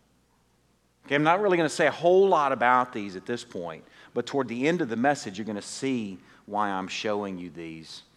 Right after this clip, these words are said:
toward the beginning, okay? This first, uh, structure here, this and the next one, go ahead and show the next one,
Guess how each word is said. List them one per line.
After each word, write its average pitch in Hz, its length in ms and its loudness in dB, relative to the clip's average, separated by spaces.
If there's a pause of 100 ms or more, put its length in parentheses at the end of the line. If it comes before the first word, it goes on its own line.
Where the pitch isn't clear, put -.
(280)
toward 90 240 -12
the - 40 -14
beginning, 80 460 -14 (240)
okay? 107 220 -4 (340)
This 196 220 2
first, - 500 0 (300)
uh, 107 220 -2
structure 139 540 -2
here, 104 220 -6
this 143 260 -2
and 131 120 0
the 113 40 -2
next 107 400 -2
one, 90 140 -12
go 117 120 -4
ahead 127 80 0
and 107 60 -6
show 113 160 -4
the 101 80 -8
next 95 300 -6
one, 82 140 -14